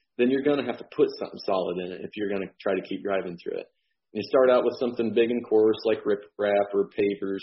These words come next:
or, you know, something that's three to five, six inch in diameter. Um, put that in there, drive over it a little bit, you kinda pack it in with the machine, then you can put in something a little bit bigger. Build yourself a base first. Uh, another thing that we've done on top of a base like that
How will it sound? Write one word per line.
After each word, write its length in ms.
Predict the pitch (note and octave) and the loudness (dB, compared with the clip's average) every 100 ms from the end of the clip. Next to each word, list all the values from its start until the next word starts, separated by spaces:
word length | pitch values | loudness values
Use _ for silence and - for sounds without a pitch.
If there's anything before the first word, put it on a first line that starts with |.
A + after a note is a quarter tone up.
| - | -6
or, 160 | F#2+ F#2+ | -6 -6
you 120 | F#2+ | -6
know, 100 | F#2 - | -6 -4
something 260 | A#2 G#2+ | -4 -4
that's 200 | F#2+ - - | -6 -8 -6
three 160 | A2 G#2+ | -2 -2
to 120 | G2+ | -2
five, 280 | G2 G2 G2 - - | 0 0 0 -2 -2
six 180 | G2+ - | -2 -2
inch 200 | G2+ F#2+ G2 | -4 -4 -6
in 100 | F#2+ | -4
diameter. 580 | F#2+ F#2+ F#2+ F#2+ G2 _ _ _ _ _ _ G2+ | -2 -4 -4 -4 -4 _ _ _ _ _ _ -4
Um, 260 | F#2 F2 - | -4 -2 0
put 140 | C#3+ | 4
that 200 | B2 A#2 | 4 4
in 80 | A#2 | 2
there, 400 | A#2 A2+ A2 - _ _ - | 0 0 -2 -6 _ _ -2
drive 180 | A#2+ A2+ | 4 6
over 160 | A#2+ A#2 | 6 6
it 60 | A2 | 4
a 20 | |
little 180 | A2+ A2 | 4 6
bit, 200 | A2 - | 4 4
you 80 | - | -2
kinda 160 | G#2+ - | -6 -2
pack 180 | G#2+ G#2+ | -2 -2
it 80 | - | -2
in 100 | A2 | -4
with 100 | G#2+ | -6
the 60 | G#2 | -8
machine, 360 | - G#2+ G#2+ G#2 | -8 -6 -4 -4
then 100 | G#2 | -6
you 80 | |
can 140 | G#2 G2+ | -6 -2
put 160 | A2 G#2 | 0 2
in 140 | G2+ - | -2 -4
something 240 | G#2 G#2 | -4 -2
a 20 | |
little 180 | G#2+ G#2 | -2 0
bit 100 | - | 0
bigger. 360 | G2 G2 G2 G2+ _ _ _ - | 0 0 -2 -4 _ _ _ 0
Build 160 | A#2+ B2+ | 2 2
yourself 260 | B2 C3+ D#3 | 2 0 0
a 100 | A#2 | 4
base 280 | A2+ A#2 - | 4 2 0
first. 280 | G#2+ G#2+ - - _ _ _ _ _ _ _ G#2 | 0 0 -6 -20 _ _ _ _ _ _ _ -10
Uh, 360 | G2 F#2 F#2+ | -6 -6 -6
another 260 | G#2 A#2 B2 A#2+ | -2 2 2 2
thing 120 | B2+ | -2
that 100 | A2 | 0
we've 160 | A2+ G#2+ | -2 0
done 420 | A2+ A2+ A2+ A2+ | 0 0 -2 -4
on 180 | A2+ A2 | -4 0
top 160 | A#2 A2 | 0 0
of 100 | F#2+ F#2 | -4 0
a 40 | |
base 240 | - - - | 2 2 0
like 200 | G#2 - | -2 0
that 260 | G2+ G#2 | -2 -2